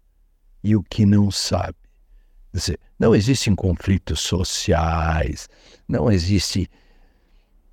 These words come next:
as lutas do cotidiano, uma sociedade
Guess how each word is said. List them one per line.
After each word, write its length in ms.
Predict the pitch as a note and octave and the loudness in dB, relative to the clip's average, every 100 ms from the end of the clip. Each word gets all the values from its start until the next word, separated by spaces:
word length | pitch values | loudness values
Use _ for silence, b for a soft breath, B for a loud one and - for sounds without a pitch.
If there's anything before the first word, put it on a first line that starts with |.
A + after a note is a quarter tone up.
| _ _ - _ - _ - _ _ _ _ | _ _ -20 _ -20 _ -20 _ _ _ _
as 280 | - D#2 - | -2 -2 -2
lutas 640 | E2+ F#2 G2 - F#2 D#2+ | 0 2 0 2 0 0
do 140 | E2 | -4
cotidiano, 1400 | - F#2+ - - F2+ D#2+ - F2+ G2 G2 G2+ F#2+ F2+ F2 E2+ E2+ F2 F2+ F2+ F#2 | -2 -2 -2 -4 -8 -8 -2 2 4 4 2 2 2 2 0 -2 -6 -8 -6 -2
uma 180 | G2 | 0
sociedade 960 | F2+ - G#2+ - F#2 D#2+ D#2+ A#2 G#2+ | 0 0 0 2 -2 0 2 2 2